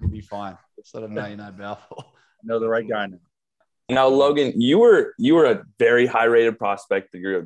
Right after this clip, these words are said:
Speaker 3: stud in your own right. You came up with Jared Kelenic, who is one of the most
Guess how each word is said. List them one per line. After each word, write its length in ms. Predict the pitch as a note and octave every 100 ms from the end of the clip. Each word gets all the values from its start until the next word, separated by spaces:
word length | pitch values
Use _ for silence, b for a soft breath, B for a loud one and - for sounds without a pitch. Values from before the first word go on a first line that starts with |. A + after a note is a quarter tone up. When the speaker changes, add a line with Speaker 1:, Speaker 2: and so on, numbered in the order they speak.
| -
Speaker 3:
stud 340 | - - A2
in 80 | A2+
your 160 | A2 A2
own 160 | G#2+
right. 200 | G2 F2+ - _ _ -
You 140 | A2+
came 260 | - C#3 C#3
up 140 | D3+
with 120 | B2+
Jared 280 | A#2 B2 A2+
Kelenic, 380 | - A2+ G#2+ G2
who 100 | G2+
is 180 | F#2 -
one 180 | F#2+ C3
of 60 |
the 80 | B2
most 260 | A2 G#2